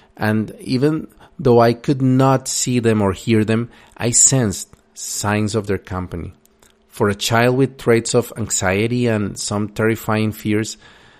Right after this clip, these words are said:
it was very comforting to have a powerful beings looking out for me when my parents were not there to keep me out of harm's way.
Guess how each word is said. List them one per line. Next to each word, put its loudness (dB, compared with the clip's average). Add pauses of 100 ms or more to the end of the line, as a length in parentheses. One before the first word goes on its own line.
(240)
it -2
was 2
very 6
comforting -2 (160)
to -4
have 0
a -4
powerful 0
beings -2
looking 2
out 0
for -2
me -2
when -4
my -4
parents -4
were 0
not -4
there -4 (460)
to -6
keep -4
me 0
out 0
of -6
harm's -8
way. -4